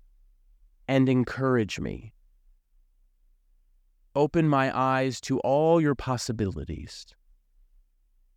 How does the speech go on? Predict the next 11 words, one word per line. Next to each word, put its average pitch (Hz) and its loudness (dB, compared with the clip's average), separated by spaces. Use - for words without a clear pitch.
Show 165 2
me 190 2
what 151 2
it 151 0
is 110 -2
that 120 0
you 127 0
want 139 0
me 127 0
to - -8
do, 110 -4